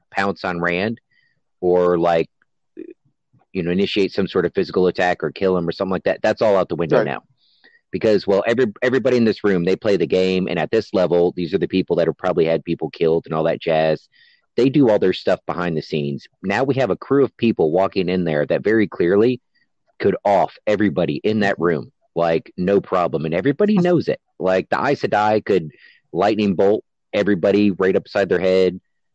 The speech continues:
Speaker 1: Uh, you know, we all know now how significant it is for somebody to carry a hair marked blade. And Rand actually knows how to use it these days. And, and a Shanine Lord, I mean, come on now. Clearly he knows how to swing that metal.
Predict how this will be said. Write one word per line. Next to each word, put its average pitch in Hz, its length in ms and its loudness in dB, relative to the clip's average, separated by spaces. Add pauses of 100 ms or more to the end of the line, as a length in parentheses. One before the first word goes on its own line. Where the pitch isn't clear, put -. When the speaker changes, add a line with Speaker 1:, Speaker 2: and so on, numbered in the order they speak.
(200)
Speaker 1:
Uh, 82 340 -2 (340)
you 82 180 -6
know, 82 320 2 (680)
we 95 240 2
all 104 200 4
know 98 280 2
now 90 540 0
how 85 460 0
significant 87 560 -4
it 82 80 0
is 82 340 2
for 92 80 -8
somebody 85 360 -4
to 78 140 -4
carry 95 360 0
a 82 80 0
hair 80 240 -2
marked 76 300 -6
blade. 76 400 0 (800)
And 78 180 -4
Rand 90 200 0
actually 82 300 -4
knows 78 200 -4
how 78 80 -2
to 78 60 0
use 78 200 0
it 71 80 -10
these 78 180 -6
days. 73 400 0
And, 73 200 -2
and 78 100 -4
a 71 40 -6
Shanine 85 460 -4 (220)
Lord, 80 480 0
I 78 80 -6
mean, 73 340 -6
come - 140 -4
on 69 200 -4
now. 57 320 -8
Clearly 98 420 2
he 80 100 -4
knows 80 240 0
how 82 100 -2
to 71 80 -4
swing 78 280 -6
that 71 160 -4
metal. 87 360 -2